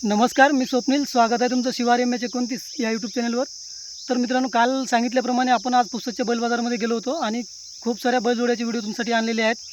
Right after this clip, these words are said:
तर बघा, जोड्या आवडल्या तर व्यवहार करा. मोबाईल नंबर दिलेले आहेत त्या, त्या जोडीचे, मालकाचे. तर, अ, अ, व्हिडिओ बघा आणि व्हिडिओ कसा वाटला कमेंटमध्ये सांगा. व्हिडिओला लाईक करायला विसरू नका आणि महत्त्वाची गोष्ट म्हणजे व्हिडिओला जास्तीत जास्त लोकांपर्यंत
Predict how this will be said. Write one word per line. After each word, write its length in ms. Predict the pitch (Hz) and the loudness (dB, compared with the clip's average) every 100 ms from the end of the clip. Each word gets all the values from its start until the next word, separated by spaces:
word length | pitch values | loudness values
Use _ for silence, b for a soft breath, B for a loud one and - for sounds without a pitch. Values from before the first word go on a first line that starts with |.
| B B B - | B B B -8
तर 80 | 196 | -4
बघा, 320 | 196 226 262 | 2 4 4
जोड्या 280 | 220 226 214 | 4 2 2
आवडल्या 320 | 214 226 233 | 2 0 0
तर 60 | 233 | -2
व्यवहार 300 | 214 214 226 | -4 -2 -2
करा. 220 | 226 240 294 B B B - | -2 -4 -6 B B B -10
मोबाईल 300 | 202 190 220 | -8 -4 -2
नंबर 300 | 226 220 233 | -2 -2 -2
दिलेले 340 | 214 214 240 247 | -2 -4 0 0
आहेत 80 | 233 | -2
त्या, 100 | 240 | -4
त्या 240 | 220 226 214 | -4 -4 -4
जोडीचे, 380 | 196 208 185 277 - 262 | -6 -6 -6 -10 -10 -10
मालकाचे. 500 | 240 208 185 208 220 - - B B B B B - - - | -8 -6 -6 -8 -10 -14 -18 B B B B B -20 -18 -8
तर, 120 | 214 | -4
अ, 460 | 208 208 214 214 220 320 - - - - - | -2 2 2 2 2 -4 -12 -18 -18 -14 -6
अ, 180 | 196 196 | -2 0
व्हिडिओ 260 | 190 220 247 | 0 0 0
बघा 300 | 202 214 262 - - - | 0 0 0 -2 -16 -6
आणि 320 | 202 208 233 | -4 -2 -2
व्हिडिओ 220 | 220 233 | -2 -2
कसा 240 | 262 247 254 | -2 -2 0
वाटला 200 | 240 247 | 0 0
कमेंटमध्ये 400 | 233 233 240 254 | -2 -2 -2 -2
सांगा. 220 | 247 240 247 | -2 -2 -2
व्हिडिओला 280 | 233 233 | -2 -2
लाईक 260 | 208 214 214 | 0 -2 0
करायला 220 | 254 254 | 2 2
विसरू 200 | 247 220 | 0 -2
नका 200 | 247 226 285 B B B B - | -4 -4 -8 B B B B -8
आणि 160 | 202 220 | -4 -2
महत्त्वाची 380 | 202 202 262 254 | -2 0 -2 -2
गोष्ट 160 | 233 | -2
म्हणजे 160 | 247 254 | -2 -2
व्हिडिओला 280 | 233 247 233 | 0 0 0
जास्तीत 280 | 214 254 | -2 -2
जास्त 200 | 226 220 | -4 -4
लोकांपर्यंत 420 | 233 214 214 233 | -4 -4 -4 -4